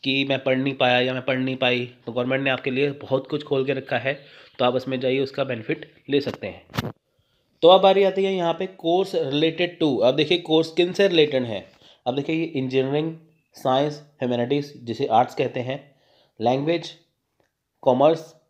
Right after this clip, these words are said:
मैनेजमेंट, लाइब्रेरी, एजुकेशन, तो ये कोर्स इनसे रिलेटेड है। तो आप ये सभी कोर्स घर बैठे फ्री में कर सकते हैं और अपनी तैयारी अच्छे से कर सकते हैं। देखिए, इसके फोर वेज हैं,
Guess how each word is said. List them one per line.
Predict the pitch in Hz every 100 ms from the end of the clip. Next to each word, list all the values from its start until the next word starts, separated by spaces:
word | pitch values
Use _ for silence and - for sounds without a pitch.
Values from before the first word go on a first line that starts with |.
| -
मैनेजमेंट, | 117 139 151 165 160
लाइब्रेरी, | 139 117 131 147 147 160 -
एजुकेशन, | 123 123 110 95 85 _ _ _ _ -
तो | 156
ये | 165
कोर्स | 170 147 170 - -
इनसे | 139 127 156 180 - _ 151
रिलेटेड | 147 135 117 104
है। | 98 85 _ _ _ _ -
तो | 135
आप | 143
ये | 160
सभी | 147 147 151
कोर्स | 170 165 156
घर | 139 151
बैठे | 143 139
फ्री | 127 135
में | 135 135
कर | 127
सकते | 131 131 127
हैं | 117 147 - _ _
और | - 123
अपनी | 127 131
तैयारी | 127 110 120
अच्छे | 131 - 104
से | 123 151 - _
कर | -
सकते | 120 98 -
हैं। | 82 82 - _ _ _ _ _ _ _ _ _ _ _ _ _ _ _ - -
देखिए, | 131 175
इसके | 190 208
फोर | - 170 196
वेज | 180 175 160
हैं, | 165